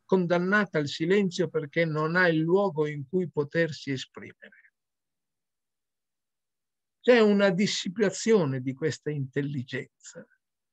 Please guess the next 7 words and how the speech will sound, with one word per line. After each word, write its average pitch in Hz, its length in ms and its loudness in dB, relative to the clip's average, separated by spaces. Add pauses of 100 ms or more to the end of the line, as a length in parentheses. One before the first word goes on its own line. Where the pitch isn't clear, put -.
(880)
che 214 120 2
deve 226 280 8
essere, 190 640 4 (340)
eh, 262 560 -10 (260)
richiamata 214 680 0
in 147 160 -4
campo 127 600 -4